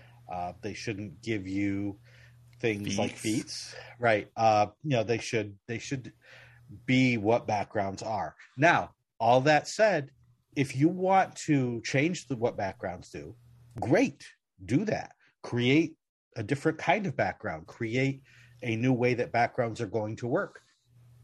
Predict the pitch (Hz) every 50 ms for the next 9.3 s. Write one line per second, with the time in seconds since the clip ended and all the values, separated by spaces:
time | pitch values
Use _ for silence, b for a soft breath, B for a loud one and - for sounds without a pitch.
0 | - - - - - - - 143 135 180 170 - - 156 156 147 143 135 - -
1 | 135 139 127 113 113 107 104 - - - 104 95 85 95 - - 117 104 82 76
2 | - - - _ b b b b b b b 107 101 98 101 - - 127 107 104
3 | 104 107 110 107 120 113 117 120 - - 131 123 120 107 104 98 95 98 95 85
4 | - 98 120 139 147 127 110 104 98 - - - 101 101 104 104 95 98 95 95
5 | 90 90 90 87 95 95 95 92 92 90 - - - 92 92 87 87 87 85 82
6 | - 95 95 92 85 - - 90 85 85 82 80 78 - - - - 98 82 76
7 | 78 80 - - - 87 82 - - - 95 95 95 90 87 92 85 - 87 85
8 | 87 87 85 85 - - - - - - - - 87 80 - - 87 90 85 80
9 | 76 76 80 80 - -